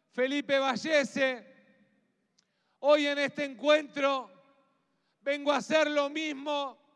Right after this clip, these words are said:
con todos y cada uno de ustedes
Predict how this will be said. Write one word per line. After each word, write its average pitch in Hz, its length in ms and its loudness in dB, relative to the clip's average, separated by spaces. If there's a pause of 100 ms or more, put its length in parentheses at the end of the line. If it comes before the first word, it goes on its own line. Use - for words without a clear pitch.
(460)
con 277 300 -4
todos 320 400 6
y 285 80 -2
cada 311 360 2
uno 330 220 0
de 294 120 -2
ustedes 269 880 2